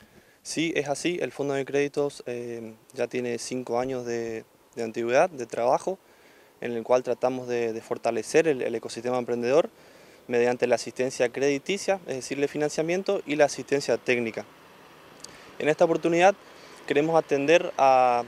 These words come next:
a todo el, el sector emprendedor y empresario de la localidad de Garoapé, comentando los programas, eh, de financiamiento vigente que tenemos, donde los emprendedores,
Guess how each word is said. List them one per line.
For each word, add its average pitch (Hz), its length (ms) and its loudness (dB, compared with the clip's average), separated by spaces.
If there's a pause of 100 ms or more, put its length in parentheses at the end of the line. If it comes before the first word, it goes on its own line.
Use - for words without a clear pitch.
(120)
a 131 100 2
todo 180 300 4
el, 151 140 0
el 135 180 0
sector 135 320 2
emprendedor 143 600 4
y 151 40 0
empresario 160 600 2 (260)
de 127 140 0
la 123 180 6
localidad 123 420 4
de 123 100 6
Garoapé, 127 420 4 (320)
comentando 175 760 2
los 135 300 -2
programas, 156 680 4 (120)
eh, 127 320 0
de 127 80 -4
financiamiento 139 720 0
vigente 160 480 0
que 139 80 0
tenemos, 190 500 0 (800)
donde 170 300 4
los 165 100 2
emprendedores, 165 800 2